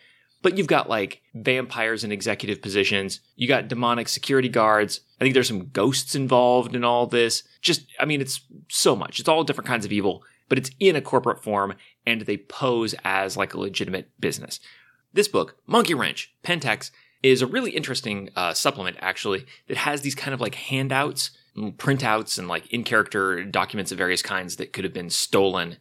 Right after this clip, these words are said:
or intercepted or whatever from Pentex, with clues to how the organization is set up and how you could raid some of their facilities, including this one building, uh, the Panacea building. Panacea is, like, an evil medical company of some kind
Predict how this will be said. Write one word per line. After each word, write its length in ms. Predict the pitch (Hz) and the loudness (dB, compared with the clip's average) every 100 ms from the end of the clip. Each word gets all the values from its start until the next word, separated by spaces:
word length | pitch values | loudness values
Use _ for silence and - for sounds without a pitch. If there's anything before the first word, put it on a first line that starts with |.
| - | -18
or 80 | - - | -10 -6
intercepted 580 | 107 98 - 98 - | -4 -2 -2 -2 -4
or 80 | 90 | -4
whatever 380 | 90 90 87 87 | -2 -2 -2 -4
from 560 | - - 92 87 85 - | -4 0 2 2 -4 -8
Pentex, 480 | - 156 123 95 - - _ _ _ _ | -4 -2 0 -2 -6 -16 _ _ _ _
with 160 | - - | -16 -10
clues 540 | - 165 170 147 107 | -6 2 4 4 2
to 100 | - | -4
how 380 | - 107 107 107 | -4 2 4 4
the 80 | 104 | 2
organization 500 | 95 95 95 95 117 | -2 -2 -6 -6 -6
is 80 | |
set 220 | - 123 117 | -4 0 0
up 220 | 110 - | 0 -2
and 120 | 95 | -8
how 220 | 92 - 110 | -6 -2 -2
you 140 | 101 | -4
could 240 | 101 92 | -8 -6
raid 440 | 95 117 95 92 - _ _ _ | 0 2 2 0 -6 _ _ _
some 260 | - - 92 | -4 -2 -2
of 120 | 85 | -6
their 100 | 80 | -12
facilities, 540 | - - 196 117 92 - - _ - | -4 2 4 4 0 -8 -16 _ -8
including 580 | 117 - 196 135 123 - | -4 0 4 4 2 0
this 180 | 127 - | 0 2
one 240 | 113 104 | 2 2
building, 520 | 95 127 104 92 95 - - | 4 4 4 -2 -6 -8 0
uh, 220 | 92 87 | 2 2
the 100 | 90 | -2
Panacea 640 | - 135 113 - - 95 | 0 0 2 2 2 2
building. 320 | 85 80 - - - | 0 -4 -8 -14 -2
Panacea 420 | 147 117 - 98 | 0 0 2 2
is, 140 | 69 | 2
like, 160 | 98 90 | -2 -4
an 80 | 98 | -6
evil 300 | 107 98 90 | -6 -4 -2
medical 340 | 87 90 90 | -2 -2 -4
company 320 | 82 90 87 92 | -6 -6 -6 -8
of 80 | |
some 140 | - 87 | -6 -6
kind 260 | 82 82 | -6 -6